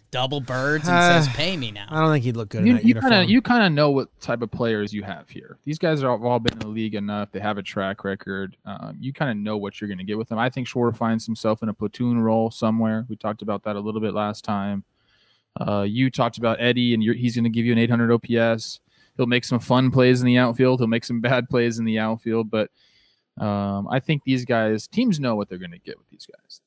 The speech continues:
Speaker 3: Yeah, I don't think there's any, like, massive year coming from any of them. I don't think there's any massive drop off either. I think it's,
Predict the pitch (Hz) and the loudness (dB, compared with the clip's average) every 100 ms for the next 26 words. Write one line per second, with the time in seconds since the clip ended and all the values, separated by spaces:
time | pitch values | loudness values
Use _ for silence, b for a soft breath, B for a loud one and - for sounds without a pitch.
0 | - 117 - 151 156 143 135 131 127 123 | -10 -6 0 2 2 0 0 2 2 2
1 | 117 110 107 104 _ _ _ _ 117 123 | 2 2 0 -4 _ _ _ _ -2 2
2 | 135 131 127 131 117 117 139 143 135 - | 2 2 0 -2 -2 -2 2 4 2 0
3 | 135 131 - 127 127 127 123 127 123 123 | -2 -2 -2 0 0 0 0 0 0 0
4 | 120 117 120 117 110 101 110 117 117 107 | 0 -2 -2 -2 -4 -4 -4 -4 -6 -10
5 | 101 107 117 - 101 101 - 131 104 98 | -8 -2 -2 -2 -2 -2 -2 0 0 -2
6 | - 107 104 - - | -6 -10 -12 -12 -12